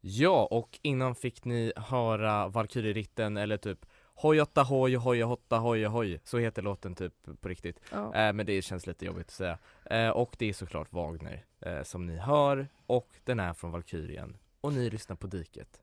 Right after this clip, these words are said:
Speaker 1: här
Speaker 2: Ja.
Speaker 1: på Studentradion nittioåtta komma nio.
Speaker 2: Man är så taggad. Efter den första adrenalinkicken av att springa in i studion. Så nu bara, nu har vi landat lite.
Speaker 1: Nu har
Speaker 2: Nu ska vi
Speaker 1: landat i
Speaker 2: gosa
Speaker 1: lugnet.
Speaker 2: oss in lite i Dracula. För jag har ju, denna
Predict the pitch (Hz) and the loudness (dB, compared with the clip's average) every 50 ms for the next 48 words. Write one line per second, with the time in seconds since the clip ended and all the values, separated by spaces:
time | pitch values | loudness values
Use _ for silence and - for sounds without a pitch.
0 | _ - 453 359 220 202 - - - - 160 - - - 170 - - - - - | _ 0 0 2 2 -2 -6 -8 -10 -12 -12 -10 -12 -12 -12 -12 -14 -12 -14 -14
1 | - - - 80 80 80 55 50 - 95 - _ _ - - - - - - - | -12 -10 -10 -10 -10 -10 -12 -12 -14 -14 -18 _ _ -20 -20 -20 -20 -20 -20 -20
2 | _ _ - 220 233 233 - 233 214 208 214 - _ _ _ - 220 - - 247 | _ _ -2 0 0 0 0 0 0 0 -2 -4 _ _ _ -18 -12 -4 0 0
3 | 214 208 220 214 175 196 196 226 226 - - - - - 233 - - - 262 240 | 0 2 2 2 2 2 0 -4 -8 -10 -14 -2 2 4 4 4 6 6 6 8
4 | 220 214 - 226 - - - 196 196 202 196 196 202 208 220 220 202 190 185 - | 8 6 4 2 2 2 2 2 2 4 2 2 4 4 2 2 2 0 0 -2
5 | 247 233 - _ - 180 165 151 165 180 - - - 180 175 170 165 185 185 180 | -4 -4 -4 _ -4 -4 -2 -4 -4 -6 -6 -6 -4 -4 -2 -2 -2 -2 -2 -2
6 | 175 175 175 - - 214 196 180 175 180 - 92 107 180 - - - 196 190 190 | -2 -4 -6 -4 -2 -2 0 0 0 -2 -4 -4 -6 -6 -6 -4 -2 -2 0 2
7 | 170 170 190 202 202 214 214 220 220 202 185 190 196 202 190 - 190 175 - _ | 0 2 2 0 0 2 2 2 2 2 0 0 0 -2 -4 -4 -6 -6 -6 _
8 | - - - - - - - - 117 120 120 127 120 107 101 294 294 233 104 98 | -8 -8 -8 -8 -12 -12 -8 -4 0 4 6 6 6 6 4 4 2 2 4 6
9 | 302 - - - 80 - 311 302 - - - 254 247 233 233 233 233 240 220 208 | 6 8 8 6 6 4 2 2 2 2 4 4 6 6 6 6 6 4 4 2
10 | - - 180 185 226 247 233 226 - 208 190 202 202 233 285 330 339 359 370 - | 0 -2 -2 0 0 -2 -2 0 0 0 2 2 2 2 2 2 0 -2 -6 -6
11 | - - - 247 226 190 - - 190 185 - - - - - - - - _ - | -8 -4 0 0 2 2 0 0 -2 -6 -8 -12 -20 -20 -20 -20 -20 -20 _ 2
12 | 226 226 226 226 220 220 - - - - 214 254 277 302 311 320 - 302 277 269 | 4 6 8 8 6 6 2 0 -4 0 4 6 8 8 6 6 4 2 2 2
13 | 254 254 247 240 226 220 208 202 - - - - - 214 220 220 233 247 254 254 | 2 2 4 4 4 4 2 0 -2 -4 -10 -4 0 2 2 4 4 4 4 4
14 | 247 233 202 | 4 2 2